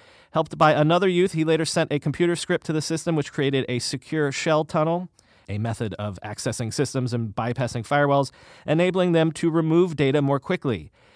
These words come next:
During the attacks, the teenager was able to access internal security policies and to save authentication keys, the magistrate said, end quote.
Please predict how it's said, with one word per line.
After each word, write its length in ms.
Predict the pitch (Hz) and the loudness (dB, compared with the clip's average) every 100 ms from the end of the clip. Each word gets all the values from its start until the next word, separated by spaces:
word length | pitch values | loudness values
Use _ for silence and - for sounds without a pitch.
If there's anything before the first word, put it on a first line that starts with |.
| _ _ | _ _
During 220 | - 196 208 | -2 0 2
the 100 | 196 | 0
attacks, 400 | 180 165 170 - | 2 2 2 -2
the 100 | 139 | -4
teenager 440 | - 160 160 160 | 0 0 2 2
was 180 | 143 127 | 0 0
able 280 | 139 156 165 | 0 0 -2
to 120 | - | -2
access 360 | 143 - 139 - | -4 -2 -4 -2
internal 340 | 135 165 160 | -4 -2 -2
security 460 | 147 135 - 170 170 | -4 -6 -2 -2 0
policies 480 | 160 151 - 151 | 2 2 0 -2
and 240 | 135 135 131 | 0 -2 -2
to 100 | 131 | -4
save 320 | - 135 139 | -2 -2 0
authentication 760 | 123 123 131 120 - 151 151 143 | -2 -4 -4 -4 -2 -2 -2 -6
keys, 520 | - 156 104 80 - - | -4 -4 -4 -6 -14 -8
the 140 | 110 | -4
magistrate 580 | 113 110 107 - 117 - | -4 -4 -6 -6 -8 -8
said, 400 | - 107 85 76 | -4 -4 -4 -8
end 200 | 101 95 | -10 -10
quote. 300 | - 73 - | -12 -16 -18